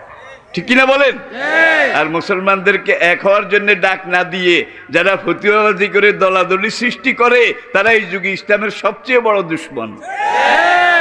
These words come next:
ওয়াতাসিমু বিহাবলিল্লাহি জামিয়াও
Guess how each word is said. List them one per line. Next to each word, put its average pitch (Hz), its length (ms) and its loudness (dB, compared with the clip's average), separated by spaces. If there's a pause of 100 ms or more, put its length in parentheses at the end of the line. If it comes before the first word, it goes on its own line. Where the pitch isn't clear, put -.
(360)
ওয়াতাসিমু 165 720 2
বিহাবলিল্লাহি 160 880 0
জামিয়াও 165 840 0